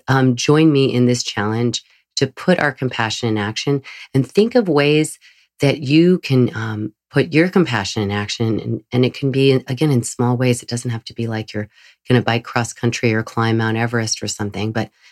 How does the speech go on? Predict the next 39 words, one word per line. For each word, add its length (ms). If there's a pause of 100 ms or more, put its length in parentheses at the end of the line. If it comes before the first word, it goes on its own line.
(160)
maybe 200
it 60
could 140
be 120
a 60
five 360
K 220
run 480 (120)
or 120
walk 400 (560)
and 220
raising 340
money 240
for 160
each, 240 (400)
uh, 160
mile 480
or 100
kilometer 640
that 140
you're 260 (540)
walking 380
or 80
running. 420 (540)
Um, 260
it 100
could 160
be 300 (280)
something 520
totally 380
different 360
than 140
that. 240
Like 200
if 200
you're 260 (300)
a 60
seamstress 760
or, 180